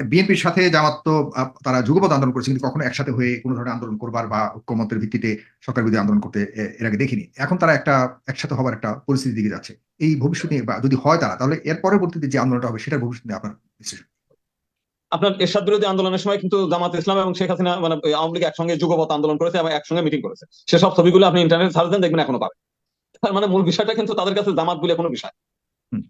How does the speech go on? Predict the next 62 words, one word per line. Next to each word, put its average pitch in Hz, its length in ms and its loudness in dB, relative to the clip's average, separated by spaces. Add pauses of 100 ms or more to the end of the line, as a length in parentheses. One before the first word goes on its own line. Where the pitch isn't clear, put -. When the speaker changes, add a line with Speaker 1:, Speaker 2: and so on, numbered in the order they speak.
Speaker 2:
তারা 151 260 2
মূলত 196 200 6 (120)
চায় 196 180 6
যে 233 120 6
জামাতকে 180 360 2
তাদের 185 200 0
কোলের 175 200 2
মধ্যে 143 180 -2
আনতে - 200 -12
চায়। - 120 -14 (500)
এখন 175 140 2
Speaker 1:
হুম। 170 80 4
Speaker 2:
এটি 208 100 4
আনতে 190 280 2
ব্যর্থ 175 160 0
হয়ে 240 220 2 (120)
এখন 175 120 -2
হচ্ছে 185 240 -4
বিএনপি 170 260 0
রে 170 140 4
বলছে, 151 200 -4
মানে, 143 140 0
এই 123 120 -4
করছে। - 180 -14 (100)
এখন 208 140 4 (400)
তারা 151 220 6
একসঙ্গে 170 340 0
জোট 156 140 2
হলে 190 180 2
অবশ্যই 170 300 -2
তো, 135 60 0 (120)
মানে, 156 140 0
সব 156 200 -2
দল 156 180 0
মিলে 151 160 2
যদি 143 120 0
একজোট 143 320 0
হয় 143 140 -4
তখন 143 140 -2
তো 160 80 0
একটা 131 200 0
বড় 123 160 0
শক্তি - 260 -4
তৈরি 107 140 0
হয়ে 98 160 -2
যায়। 87 120 -12 (460)
এবং 180 180 2
যে 180 100 0
কথাটা 180 220 2
আপনি 180 100 0 (380)
আজকে 165 220 0
নির্বাচন 170 280 0
নিয়ে 170 160 2
যদিও 165 200 0
আমরা 175 140 -2
কথা 170 120 -2
বলতে 165 240 -6
চাইনি, 156 160 0 (200)
আলোচনা 139 240 0
করিনি, 117 200 -2 (300)
নির্বাচনের 170 500 2
কিন্তু 170 160 0